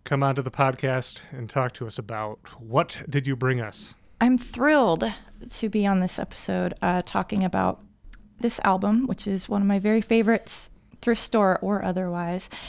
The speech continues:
Speaker 2: It is the nineteen seventy-nine album, self-titled album by The Roaches.
Speaker 1: Correct. On Warner Brothers.
Speaker 2: Yes.
Speaker 1: The major, major release, but kind of found a, a cult audience, wouldn't you say?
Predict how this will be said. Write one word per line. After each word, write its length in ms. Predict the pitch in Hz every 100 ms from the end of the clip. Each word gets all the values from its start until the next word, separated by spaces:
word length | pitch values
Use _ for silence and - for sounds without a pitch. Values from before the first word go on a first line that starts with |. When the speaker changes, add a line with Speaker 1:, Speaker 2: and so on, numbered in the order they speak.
| - - -
Speaker 2:
It 160 | 202
is 340 | 196 208 202 -
the 120 | 208
nineteen 380 | 214 240 - 247
seventy-nine 520 | 247 240 233 226 214
album, 420 | - 208 208 208 196 -
self-titled 500 | - 311 - 190 185
album 320 | 180 175 185
by 220 | 180 175
The 180 | 170 185
Roaches. 760 | 175 185 208 - - 220 - - _ _ _ _ _ _
Speaker 1:
Correct. 640 | - 113 131 151 - - - _ _ _ _ _ _ _ _ _ _ _
On 220 | 131 113 113
Warner 300 | 151 180 156
Brothers. 640 | 143 131 120 110 - - - - -
Speaker 2:
Yes. 340 | 190 - -
Speaker 1:
The 80 | 151
major, 340 | 160 175 147 - - - - -
major 360 | 180 240 240 220
release, 500 | 202 202 233 220 -
but 440 | 170 151 - - - - _ - _ _ _ -
kind 180 | - 185
of 100 | 156
found 220 | 165 165
a, 240 | 139 120 -
a 80 | 139
cult 360 | - 190 175 -
audience, 500 | 143 147 123 107 -
wouldn't 240 | 135 123
you 60 | 135
say? 360 | - 139 147